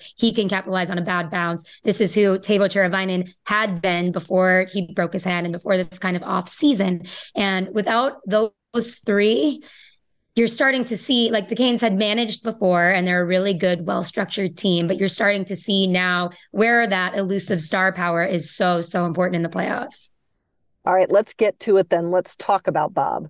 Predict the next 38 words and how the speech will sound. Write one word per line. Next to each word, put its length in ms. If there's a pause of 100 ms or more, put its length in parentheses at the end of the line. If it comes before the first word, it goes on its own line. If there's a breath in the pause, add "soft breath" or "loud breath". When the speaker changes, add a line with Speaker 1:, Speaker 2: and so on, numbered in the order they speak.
(160)
Speaker 2:
Um, 520
the 100
man 300
has 220
been 260
<laughs> 0
incredible. 800
Our 140
good 240
friend 200
Prashant 400
Iyer 280
has 180
been 100
putting 260
out 160
some 180
work 280
on 220
Twitter, 400 (320 loud breath)
just 180
showing 380
how 240
insane 680
his 180
performance 500
has 180
been 220
in 160
terms 420
of 280
preventing 640
goals 440 (520 loud breath)
that 180
should 300
go 200
in. 340 (300 soft breath)
Um, 440